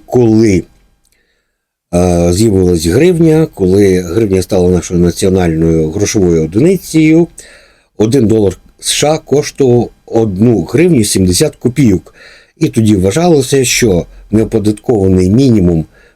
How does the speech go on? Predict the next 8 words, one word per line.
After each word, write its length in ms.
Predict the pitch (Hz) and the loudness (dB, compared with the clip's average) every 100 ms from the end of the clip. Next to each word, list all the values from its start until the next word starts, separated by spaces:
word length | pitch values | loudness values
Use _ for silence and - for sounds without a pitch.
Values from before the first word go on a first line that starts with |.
| - | -4
в 40 | |
десять 420 | 107 113 - 80 82 | -2 0 -2 -6 -2
доларів, 500 | 160 185 160 156 - | 0 2 2 0 -2
тобто 280 | - - 90 | -6 -4 -4
сімнадцять 520 | - 95 92 - 78 | -2 0 0 -4 -6
гривень, 400 | 95 175 160 110 | -2 2 2 0
це 280 | - 143 160 - _ _ _ | -2 -4 -4 -8 _ _ _
взагалі-то 640 | 90 92 123 135 110 95 | -4 0 -2 0 0 -2